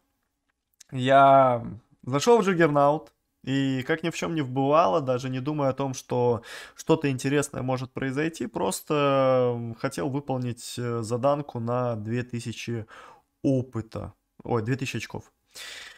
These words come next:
И попался, м, как всегда, с самого старта на Джиггернауте, на песочнице, скатав,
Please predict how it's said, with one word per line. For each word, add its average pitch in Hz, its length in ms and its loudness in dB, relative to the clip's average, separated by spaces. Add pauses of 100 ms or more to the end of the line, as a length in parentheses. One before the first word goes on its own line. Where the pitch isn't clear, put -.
(520)
И 185 840 4
попался, 262 440 8
м, 127 1000 2
как 156 160 2
всегда, 131 680 4
с 110 60 -6
самого 127 340 0
старта 123 400 -2
на 117 100 -4
Джиггернауте, 170 680 -2
на 143 100 -2
песочнице, 131 1700 -2
скатав, 139 640 2